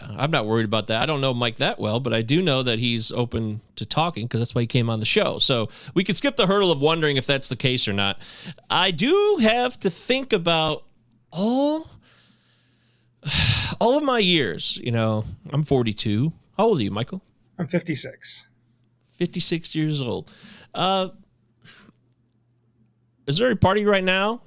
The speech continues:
Speaker 1: that feels jaded or bitter? Because I know I would if I were you.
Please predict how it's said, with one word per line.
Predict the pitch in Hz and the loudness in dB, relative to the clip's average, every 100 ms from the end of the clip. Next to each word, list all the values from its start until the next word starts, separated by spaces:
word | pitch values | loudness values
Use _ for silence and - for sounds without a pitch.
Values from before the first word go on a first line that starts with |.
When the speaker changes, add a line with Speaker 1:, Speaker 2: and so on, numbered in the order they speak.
| - | -4
Speaker 1:
that | 131 | -4
feels | - 147 139 113 | 0 2 2 0
jaded | 104 117 131 143 170 175 | -2 0 2 2 -2 -4
or | - 120 | -2 -2
bitter? | 113 127 156 220 - _ _ - | 2 0 0 -4 -8 _ _ -10
Because | 135 143 | 0 2
I | 143 247 | 2 2
know | 190 | 2
I | 190 | 2
would | 233 110 131 - _ - | 2 2 0 -8 _ -8
if | 113 117 | -4 0
I | 107 | 0
were | 104 | -2
you. | 107 143 | -2 -4